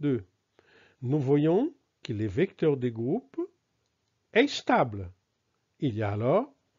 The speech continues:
convergence de la méthode. La méthode des cas moyennes nous a fourni un partage de la population en deux groupes. La méthode des cas médoïdes est semblable.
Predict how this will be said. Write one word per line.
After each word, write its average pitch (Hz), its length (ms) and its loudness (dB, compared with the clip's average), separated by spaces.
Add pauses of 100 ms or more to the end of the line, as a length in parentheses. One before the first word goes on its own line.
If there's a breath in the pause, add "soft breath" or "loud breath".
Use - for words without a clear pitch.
convergence 175 800 0
de - 80 -8
la 170 120 -4
méthode. 127 540 -6 (400)
La 92 140 -10
méthode 92 420 -10
des 113 120 -6
cas - 180 -4
moyennes 196 580 2 (380 soft breath)
nous 127 260 -2
a 131 40 4
fourni 214 640 -2 (440)
un 285 120 2
partage 101 760 -6
de 90 100 -10
la 95 80 -8
population 170 800 -8 (460)
en 160 120 0
deux 110 260 -4
groupes. 104 380 -6 (2500)
La 302 360 4
méthode 143 640 2
des 110 140 -4
cas 220 280 -2
médoïdes 117 840 -2 (280)
est 294 200 -2
semblable. 120 840 -2